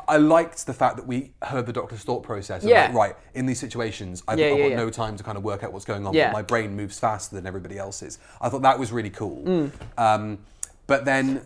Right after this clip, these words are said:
Speaker 2: I preferred that to how Stephen Moffat did it
Speaker 1: Yeah.
Speaker 2: in, was it Heaven Sent, when he's like,
Speaker 1: Right.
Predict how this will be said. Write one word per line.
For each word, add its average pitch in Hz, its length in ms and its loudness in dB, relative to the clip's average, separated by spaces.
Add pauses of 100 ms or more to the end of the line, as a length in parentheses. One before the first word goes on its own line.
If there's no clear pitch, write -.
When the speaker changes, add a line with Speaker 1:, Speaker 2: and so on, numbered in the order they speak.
Speaker 2:
I 180 140 8
preferred 214 640 8
that 196 300 4
to 185 100 -4
how 175 240 4
Stephen 160 380 0
Moffat 165 400 2
did 143 200 8
it 135 180 8
Speaker 1:
Yeah. 131 140 8
Speaker 2:
in, 147 520 8
was 160 160 0
it 170 100 0
Heaven 165 400 -2
Sent, - 600 0
when 147 200 2
he's 147 200 -2
like, 143 200 4
Speaker 1:
Right. - 180 2